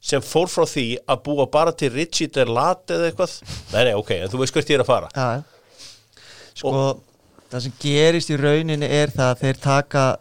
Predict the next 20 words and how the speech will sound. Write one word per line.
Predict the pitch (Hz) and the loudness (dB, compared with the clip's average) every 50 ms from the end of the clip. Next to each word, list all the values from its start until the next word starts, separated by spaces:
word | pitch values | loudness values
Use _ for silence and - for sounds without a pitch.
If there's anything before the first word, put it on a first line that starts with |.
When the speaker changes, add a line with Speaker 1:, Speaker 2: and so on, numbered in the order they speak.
| _ _ | _ _
Speaker 2:
þeir | - 131 123 | -6 -6 -4
taka | - 151 143 - 139 | -2 -2 -2 -2 -4
til | 135 - - 139 139 131 | -6 -4 -2 0 0 2
í | 127 131 | 2 0
öllu | 123 123 - - - | 0 0 -2 -4 -8
sínu, | 113 - 123 117 113 113 110 110 - _ _ _ _ _ _ _ _ _ _ _ _ | -6 -4 -4 -4 -4 -4 -6 -8 -10 _ _ _ _ _ _ _ _ _ _ _ _
sko, | - - - - 117 113 110 110 110 107 107 - - _ _ _ _ _ - - - - - - - - - - - - - - _ _ _ | -20 -18 -12 -8 -6 -4 -4 -2 -2 -4 -4 -6 -10 _ _ _ _ _ -20 -20 -20 -20 -18 -20 -20 -20 -20 -20 -20 -20 -20 -20 _ _ _
eh, | - 117 120 117 120 120 117 117 117 117 113 113 - - | -6 -4 -2 0 2 2 2 2 2 2 0 0 -2 -2
afreksstarfi. | - 131 139 135 135 131 123 - - - - 113 107 101 117 101 - - _ _ _ _ _ _ _ - | -2 0 0 2 0 0 0 -2 -4 -4 -4 -4 -4 -4 -8 -12 -12 -16 _ _ _ _ _ _ _ -16
Speaker 1:
Mm. | - 80 | -14 -12
Speaker 2:
Og | 113 | -8
þeir | - 131 120 - - | -8 -8 -8 -4 -2
breyta | 147 131 131 131 131 139 143 147 151 151 _ - - 131 131 | 0 2 4 4 4 4 4 2 0 -2 _ -2 2 2 4
í | 127 127 127 | 4 2 2
rauninni | 131 131 135 135 131 127 127 120 | 2 0 0 0 0 -2 -2 -2
strúktúrnum | - - - 131 139 127 - - - - 131 123 - 123 120 117 | -4 -4 -4 -4 -4 -4 -6 -10 -6 -6 -6 -4 -4 -4 -4 -2
í | 123 123 123 120 - | -2 -2 -2 -2 -2
landinu | 110 123 123 123 113 - - 110 110 | -2 -2 -2 -2 -4 -6 -8 -6 -4
á, | 110 113 110 - - _ _ _ _ _ | -4 -4 -6 -8 -14 _ _ _ _ _
eh, | 101 85 - - | -18 -18 -18 -16